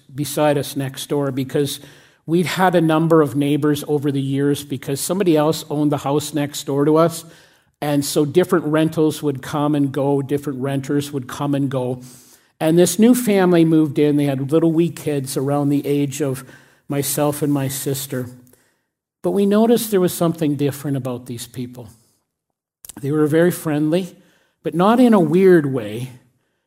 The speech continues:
but they were very friendly. And they, they seemed to, and it was kinda hard to put into words, but they seemed to genuinely care about us. And the thing about this couple is they would actually come around to the other side of the hedge.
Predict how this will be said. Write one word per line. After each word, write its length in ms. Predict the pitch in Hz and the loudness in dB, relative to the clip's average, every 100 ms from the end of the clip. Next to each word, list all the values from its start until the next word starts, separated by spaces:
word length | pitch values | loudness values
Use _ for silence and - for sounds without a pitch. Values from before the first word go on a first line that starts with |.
| _ | _
but 140 | 147 135 | -8 0
they 100 | 156 | 4
were 160 | 156 | 4
very 300 | 151 165 185 | 4 6 6
friendly. 600 | 180 - 160 151 147 - - _ _ _ _ _ _ _ _ | 2 -2 0 0 -2 -10 -20 _ _ _ _ _ _ _ _
And 480 | 175 175 175 165 165 | 2 4 4 0 2
they, 800 | 180 175 165 104 104 - - - | 4 6 4 -4 -12 -14 -12 -4
they 220 | 170 190 | -2 0
seemed 540 | - - 254 285 262 | -2 2 4 6 4
to, 180 | - 226 | 2 2
and 80 | 214 | 2
it 20 | |
was 100 | 196 | 0
kinda 240 | - 208 | 0 0
hard 220 | 170 190 185 | 4 4 2
to 60 | |
put 180 | 180 185 | 2 2
into 240 | 180 160 | 2 2
words, 380 | 147 170 180 131 | 2 6 6 4
but 160 | 143 151 | 0 0
they 100 | 175 | -2
seemed 300 | - 226 262 | 0 2 2
to 80 | 285 | 2
genuinely 760 | 151 185 190 190 175 165 156 | 2 0 2 2 4 2 0
care 320 | 139 156 151 | -2 -2 0
about 320 | 147 123 113 | -2 -4 -10
us. 260 | - - - _ _ _ _ _ _ _ _ _ _ _ _ _ - | -16 -20 -20 _ _ _ _ _ _ _ _ _ _ _ _ _ 0
And 140 | 170 | 2
the 60 | 185 | 2
thing 240 | 269 302 | 4 4
about 340 | 294 226 208 | 6 4 4
this 220 | 196 185 - | 2 2 0
couple 720 | - - 196 - 127 139 147 - _ _ _ _ _ - | -8 -2 -2 -2 -4 -6 -8 -14 _ _ _ _ _ 2
is 240 | 175 131 | 2 4
they 160 | 202 247 | 2 4
would 180 | 247 | 4
actually 480 | 208 214 214 - 185 | 4 2 0 2 0
come 280 | 180 - 202 | 2 0 2
around 300 | 190 180 180 | 4 4 4
to 100 | 175 | 2
the 140 | 151 | 2
other 160 | 160 151 | 4 2
side 320 | - 147 143 | 0 0 2
of 80 | 139 | 0
the 60 | 131 | -4
hedge. 600 | 135 139 - - - | -6 -8 -10 -14 -16